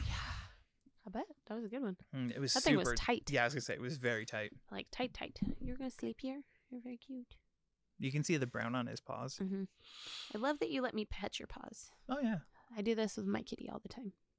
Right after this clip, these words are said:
Speaker 2: I had to work on him when he was a kitten. You know,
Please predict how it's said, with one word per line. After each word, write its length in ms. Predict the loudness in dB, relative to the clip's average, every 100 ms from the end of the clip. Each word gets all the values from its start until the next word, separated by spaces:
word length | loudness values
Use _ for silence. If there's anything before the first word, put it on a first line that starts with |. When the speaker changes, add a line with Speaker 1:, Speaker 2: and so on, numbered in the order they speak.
| _
Speaker 2:
I 60 | 4
had 100 | 6
to 60 | 6
work 240 | 6 6
on 80 | 6
him 140 | 4
when 140 | 4 2
he 100 | 0
was 160 | -2
a 40 | -4
kitten. 360 | -2 0 -2 -6 _ _ _ _ _ _ -4
You 120 | 0
know, 240 | 2 0